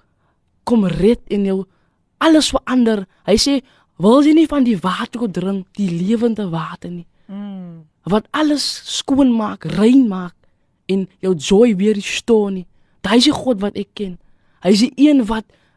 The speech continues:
Speaker 1: hy sê, hy restore your joy. Hy sê, hy sê, um, so die Bybel sê dat, um, dat man, die, like, sadness will only last for a period, but joy comes within the morning. En hy is die
Speaker 2: Mm.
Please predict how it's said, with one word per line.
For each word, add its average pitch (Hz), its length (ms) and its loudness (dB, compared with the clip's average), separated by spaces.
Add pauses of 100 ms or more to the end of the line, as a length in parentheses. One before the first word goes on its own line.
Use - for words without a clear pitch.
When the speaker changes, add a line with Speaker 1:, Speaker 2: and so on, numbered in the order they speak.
Speaker 1:
hy 190 100 2
sê, 262 300 0 (540)
hy 202 160 2
restore 269 480 0
your 240 140 0
joy. 196 320 2
Hy 196 40 -2 (420)
sê, - 100 -12 (220)
hy 190 120 -2
sê, 269 240 0
um, 185 380 -6
so 220 220 -8
die 208 140 -10
Bybel 220 320 -4
sê 254 220 -8
dat, 220 180 -8 (880)
um, 175 420 -4 (580)
dat 208 120 -4
man, 254 200 -2 (220)
die, 214 100 -8
like, 214 260 -4
sadness 277 480 2
will 240 180 0 (260)
only 269 200 0
last 202 300 -4
for 240 100 -2
a 220 40 -2
period, 240 460 -2
but 185 180 -8
joy 202 220 -2
comes 208 280 -10
within 196 320 -8
the 196 80 -4
morning. 180 480 -8 (320)
En 170 100 -4
hy 180 80 4
is 220 80 2
die 254 80 -2
Speaker 2:
Mm. - 60 -8